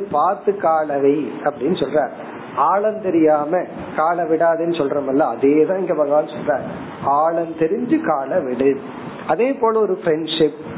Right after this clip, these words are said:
ஒருத்தரை நம்புறதா இருக்கலாம், பார்ட்னர்ஷிப்பா இருக்கலாம், எதுவாக இருந்தாலும் கவனமாகத்தான் நம்ம மூவ் பண்ணணும். இப்ப திருஷ்டி பூதம் ஞசே பாதம் அப்படின்னு என்ன? உன்னுடைய ஒவ்வொரு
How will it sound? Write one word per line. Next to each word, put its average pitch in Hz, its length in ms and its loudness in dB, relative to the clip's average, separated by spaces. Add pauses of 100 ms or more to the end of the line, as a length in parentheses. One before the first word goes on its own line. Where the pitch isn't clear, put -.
(120)
ஒருத்தரை 160 500 2
நம்புறதா 165 600 0
இருக்கலாம், 135 560 0
பார்ட்னர்ஷிப்பா 165 840 0
இருக்கலாம், 131 480 -2 (580)
எதுவாக 226 680 4 (120)
இருந்தாலும் 151 800 4 (560)
கவனமாகத்தான் 165 1200 0 (160)
நம்ம 139 380 2
மூவ் 143 300 2
பண்ணணும். 123 500 -4 (500)
இப்ப - 200 -4 (100)
திருஷ்டி 180 680 0
பூதம் 156 680 2
ஞசே 139 420 0 (160)
பாதம் 123 520 -2 (520)
அப்படின்னு 156 460 0
என்ன? 165 220 0 (460)
உன்னுடைய 156 540 4
ஒவ்வொரு 180 560 4